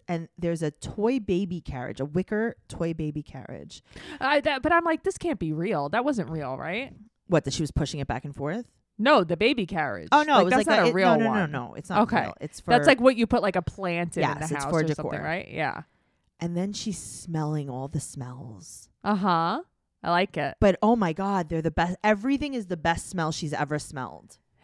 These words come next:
Speaker 2: See, but that's where I think she's cute and she's fun
Speaker 1: Crazy.
Speaker 2: 'cause she gets excited about things.
Speaker 1: Okay, like a child. So
Speaker 2: Uh-huh.
Speaker 1: she's also wearing a wooden cross, like, almost as a choker.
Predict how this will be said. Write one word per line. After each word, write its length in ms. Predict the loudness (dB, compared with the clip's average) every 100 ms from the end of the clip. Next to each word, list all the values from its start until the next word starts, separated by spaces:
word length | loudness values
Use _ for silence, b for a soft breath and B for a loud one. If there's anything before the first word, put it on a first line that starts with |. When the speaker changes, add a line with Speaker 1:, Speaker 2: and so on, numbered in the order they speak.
| -20
Speaker 2:
See, 220 | 0 4 4
but 220 | 4 2
that's 340 | 2 2 -4
where 240 | -2 2 2
I 140 | 2
think 260 | -2 -8 -8
she's 260 | -6 -6 -8
cute 300 | -4 0 0
and 160 | -4 -6
she's 240 | -8 -8
fun 260 | -2 0 0
Speaker 1:
Crazy. 160 | -4 -6
Speaker 2:
'cause 120 | -6
she 140 | -2
gets 180 | -2 -2
excited 580 | -6 -4 -2 0 -2 -4
about 320 | -6 -8 -8
things. 540 | -12 -14 -16 -16 -16 -16
Speaker 1:
Okay, 100 | -14
like 240 | -10 -8 -8
a 40 |
child. 440 | -10 -12 -16 -20 -20
So 320 | -6 0 0
Speaker 2:
Uh-huh. 520 | 2 2 4 6 4 -2 _ _
Speaker 1:
she's 260 | -12 -4
also 220 | -2 0 -2
wearing 340 | 2 2 0 -2 -2
a 60 |
wooden 340 | 0 0 -2 -4
cross, 400 | -2 0 -2 -8 _ -6
like, 240 | -4 -4 _ -4
almost 340 | 0 0 0
as 120 | -2
a 60 | -4
choker. 600 | -4 -6 -4 -4 -4